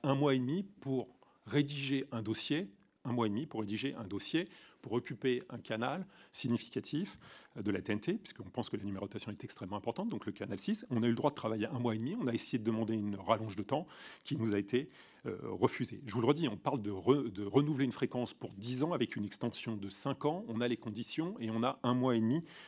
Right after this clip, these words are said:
pour candidater. Et puis derrière, on remet un dossier papier et le régulateur se contente d'une audition d'une heure trente et tout va bien. Donc c'est-à-dire que ces mêmes fréquences que nous, opérateurs télécoms, on achète des centaines de millions d'euros,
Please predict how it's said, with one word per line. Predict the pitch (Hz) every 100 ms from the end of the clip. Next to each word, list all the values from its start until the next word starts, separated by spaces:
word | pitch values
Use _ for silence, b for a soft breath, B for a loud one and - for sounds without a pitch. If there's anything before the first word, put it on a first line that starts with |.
| B
pour | - 113 117 -
candidater. | 135 113 113 - - _ B B B B B B B B _ _ _ 311
Et | 123
puis | 110 - 156 143
derrière, | 120 123 127 135
on | 117
remet | 101 127 135
un | 110
dossier | 113 -
papier | - 110 147 196 254 - 131
et | 123
le | 123 110 104
régulateur | 110 113 107 107 95 156
se | -
contente | 123 113 95 120 160 -
d'une | 110 113
audition | 107 101 - 120 143 113
d'une | 98 131
heure | 113
trente | - 127 156 - _ _ -
et | 147
tout | 185
va | 123
bien. | 95 - _ -
Donc | 113
c'est-à-dire | 151 165 131 135 -
que | 127 104 - - b b b b b b b -
ces | - 117
mêmes | 165
fréquences | 180 185 - 170
que | -
nous, | 131 165
opérateurs | 185 160 135 - 139
télécoms, | 123 123 131 120
on |
achète | 113 - 107
des |
centaines | 113 135 156 139
de | 120
millions | 120 113
d'euros, | 104 98 143